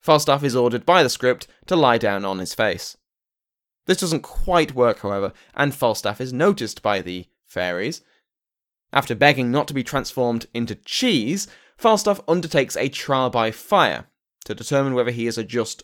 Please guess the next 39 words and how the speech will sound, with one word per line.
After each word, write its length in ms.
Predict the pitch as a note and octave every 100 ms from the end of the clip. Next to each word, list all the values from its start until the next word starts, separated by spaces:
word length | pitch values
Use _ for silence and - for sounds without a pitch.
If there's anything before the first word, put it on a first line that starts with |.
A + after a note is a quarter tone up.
| -
or 180 | G#2
sinful 520 | G#2 - G#3 F3 - G2+
person. 480 | G2 - - - - _ _ -
Quote, 340 | B2 B2 - - _ _ _ _ _ _ _ _ _
"With 220 | D#3+ E3+
trial 460 | - G3+ G3+ D3 A#2
fire 320 | C3+ A2+ G2
touch 400 | - - - -
me 140 | A#2
his 200 | A2+ A2
finger 380 | - D3 A#2 B2
end. 280 | D3 G#2 - _ -
If 200 | - F3
he 140 | C3 A#2+
be 120 | A#2
chaste, 600 | - A#3+ D#3 G3+ - - _
the 140 | F3
flame 340 | D3+ F3 F#3 E3+
will 100 | F3+
back 300 | F#3 F3+ -
descend, 580 | E3 - A3+ B2+ - - _ _ -
and 160 | D#3
turn 380 | C#3+ F3 F#3+ F#3
him 260 | E3+ F3+ F3+
to 120 | -
no 220 | A#2+ D#3+
pain. 500 | D#3+ B2 C3+ G#2+ G#2 _ _ _ _ _ _
But 160 | - G#2
if 120 | F2+
he 100 | D#2+
start, 480 | - E3 D3 C#3 - _ _
it 140 | B2+
is 140 | A#2+ -
the 80 | G2+
flesh 480 | - B2 A#2 - -
of 140 | G#2
a 80 | G#2+
corrupted 640 | - G#2 G2 - D#2+ A#2 -
heart." 500 | - - - - -